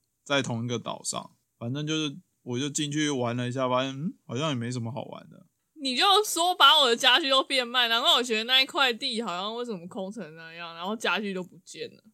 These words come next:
Speaker 1: 啊，缺钱，路上看到有钱的东西就拿去卖，这不是理所当然的事情？
Speaker 2: 那是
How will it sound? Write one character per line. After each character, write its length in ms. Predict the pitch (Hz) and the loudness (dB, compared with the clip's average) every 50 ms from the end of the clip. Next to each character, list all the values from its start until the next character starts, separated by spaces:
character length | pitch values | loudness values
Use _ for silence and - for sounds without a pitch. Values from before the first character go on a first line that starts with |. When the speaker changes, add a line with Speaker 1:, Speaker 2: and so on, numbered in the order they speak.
| _ _ | _ _
Speaker 1:
啊， 120 | - 214 196 - _ _ - - _ _ _ _ _ | -2 -2 -2 -2 _ _ -20 -20 _ _ _ _ _
缺 320 | - - - 233 247 262 262 | -6 -2 0 0 2 4 4
钱， 380 | - - 160 151 170 180 185 - | 6 6 4 4 2 -2 -4 -2
路 180 | - 254 233 214 | -2 0 4 6
上 240 | 208 254 233 233 | 8 8 8 6
看 240 | 208 208 247 240 226 | 6 6 6 6 6
到 200 | 226 254 247 226 | 6 6 8 8
有 180 | 180 151 143 139 | 8 6 6 4
钱 180 | 131 - 156 | 4 4 4
的 120 | 160 180 196 | 4 4 2
东 180 | 202 226 220 | 2 2 2
西 140 | 214 226 214 | 2 0 0
就 140 | 214 233 220 | 0 0 0
拿 140 | 196 175 180 | 2 2 2
去 80 | 196 | 2
卖， 300 | 220 214 220 220 208 190 | 0 2 4 4 4 6
这 80 | 185 214 | 4 2
不 140 | 196 185 214 | 0 0 -4
是 80 | 226 - | -4 -4
理 220 | 185 170 180 196 | -2 -2 2 2
所 200 | - - 156 143 131 | 2 2 2 2 4
当 160 | 175 185 196 | 4 4 6
然 180 | 190 170 151 135 | 8 6 6 6
的 100 | 147 151 - | 4 4 6
事 180 | 427 440 - | 8 8 8
情？ 0 | |
Speaker 2:
那 80 | 185 | 8
是 60 | 196 | 10